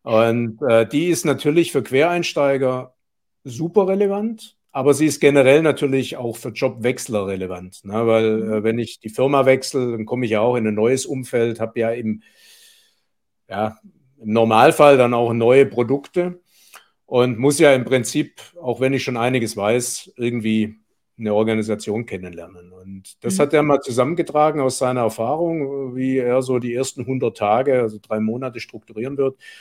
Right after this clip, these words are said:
Speaker 1: Sehr, sehr empfehlenswert. Verlinke ich auf jeden Fall. Gut, ich glaube, wir sind soweit am Ende. Also ich danke dir ganz herzlich, ja,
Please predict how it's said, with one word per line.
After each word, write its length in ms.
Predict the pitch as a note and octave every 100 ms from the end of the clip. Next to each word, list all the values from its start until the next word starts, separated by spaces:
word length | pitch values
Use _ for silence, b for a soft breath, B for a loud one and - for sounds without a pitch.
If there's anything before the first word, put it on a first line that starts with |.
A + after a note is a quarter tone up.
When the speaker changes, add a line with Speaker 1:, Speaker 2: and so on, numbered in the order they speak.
| B
Speaker 1:
Sehr, 220 | - C#3
sehr 100 | D#3
empfehlenswert. 720 | C3+ - C3 E3 D#3+ D#3 D#3+ _ B B B B -
Verlinke 320 | - B2 C3 C#3
ich 100 | A#2
auf 120 | G#2
jeden 200 | G#2 G#2
Fall. 240 | G2+ G2 _ _ _ _ - B B B B B B B _ _
Gut, 480 | F3 A3+ G#3+ - - _ _ _ _ -
ich 160 | C#3 -
glaube, 340 | D3 F#3+ G#3
wir 120 | F3+
sind 180 | D#3+ F3+
soweit 280 | E3+ E3+ F3
am 120 | C3
Ende. 400 | E3 A3 F3+ C3
Also 140 | C3 D3+
ich 340 | C#3+ - _
danke 220 | D3+ F#3
dir 100 | G#3
ganz 220 | F3+ E3+ F3
herzlich, 580 | G3 - A3+ A3 - _
ja, 300 | - E3+ B3